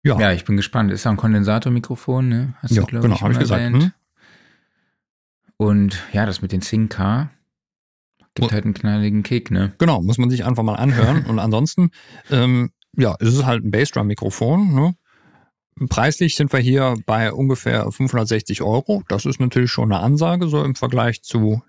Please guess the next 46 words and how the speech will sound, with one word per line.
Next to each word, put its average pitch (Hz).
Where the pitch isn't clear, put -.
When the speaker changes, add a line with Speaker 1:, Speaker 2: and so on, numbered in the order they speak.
Speaker 1:
den 104
diversen 104
Mitbewerbern. 135
Also 110
wenn 107
wir 104
so 104
einen 110
der 107
absoluten 113
Klassiker 139
nehmen, 135
wie 117
zum 117
Beispiel 107
so 110
ein 98
A 113
K 107
G 117
D 110
hundertzwölf, 107
ja, 92
das 95
liegt 131
irgendwie 110
bei 101
hundertvierzig 101
Euro 82
oder 87
sowas 92
um 92
den 90
Dreh 98
rum. 135
Aber, 160
ähm, 156
ja 151
gut, 143
okay, 98
ne? 107
Ist 120
halt 127
D 135
P 120
A. 98